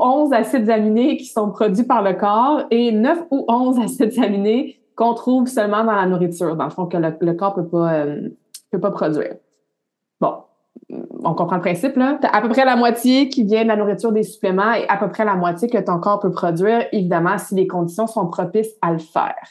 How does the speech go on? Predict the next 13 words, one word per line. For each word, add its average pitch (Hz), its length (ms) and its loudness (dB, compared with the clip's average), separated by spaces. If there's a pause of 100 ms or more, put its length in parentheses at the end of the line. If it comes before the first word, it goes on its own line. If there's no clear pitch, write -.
(840)
Pourquoi 254 220 2
c'est 302 120 0
important 254 280 0
les 262 160 2
acides 220 300 0
aminés ? 214 440 0
Ben, 208 140 0
parce 196 180 -2
que 202 120 -4
ça 185 180 -4
prend 226 240 -2
des 220 140 2
protéines 208 500 -2